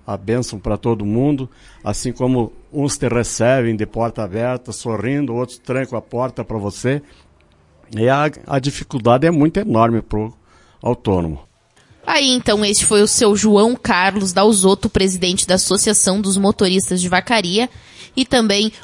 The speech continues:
Speaker 2: o senhor Sérgio Poleto, presidente do Sindicato dos Trabalhadores e Assalariados Rurais. Eles que estiveram aqui no programa Temática desta sexta-feira, em comemoração ao Dia do Colono e o do Motorista, que acontece amanhã,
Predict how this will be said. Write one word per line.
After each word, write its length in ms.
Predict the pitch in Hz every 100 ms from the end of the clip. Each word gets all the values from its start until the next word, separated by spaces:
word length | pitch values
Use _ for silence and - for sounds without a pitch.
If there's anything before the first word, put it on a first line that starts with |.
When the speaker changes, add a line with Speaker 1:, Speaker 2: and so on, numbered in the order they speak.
| -
Speaker 2:
o 120 | 214
senhor 560 | 202 - 190 190 196 196
Sérgio 420 | 196 196 190 190
Poleto, 580 | - 208 185 190 - 214
presidente 840 | - 196 185 170 185 208 - 202 _ _ _ -
do 100 | 190
Sindicato 680 | - 202 185 - 196 185 196
dos 160 | 190
Trabalhadores 880 | - 196 196 190 180 180 185 190 -
e 140 | - 196
Assalariados 720 | 175 - 180 175 170 170 -
Rurais. 680 | - 214 156 147 156 - - - - - -
Eles 320 | 170 175 185
que 100 | -
estiveram 360 | 190 - 180 180
aqui 120 | 180
no 80 | 180
programa 440 | 185 185 180 180
Temática 580 | 175 233 220 220 - 214
desta 240 | 190 - 196
sexta-feira, 640 | 190 - 226 - 208 254 - - -
em 120 | 262 262
comemoração 840 | 262 247 240 220 208 - 214 233 - - - -
ao 320 | 175 175 180 175
Dia 240 | 180 202
do 100 | 196
Colono 480 | - 190 180 202 214
e 60 |
o 40 | 196
do 120 | 190
Motorista, 600 | 196 202 214 208 208 220
que 160 | - 226
acontece 560 | - 220 214 190 -
amanhã, 520 | 233 240 233 190 190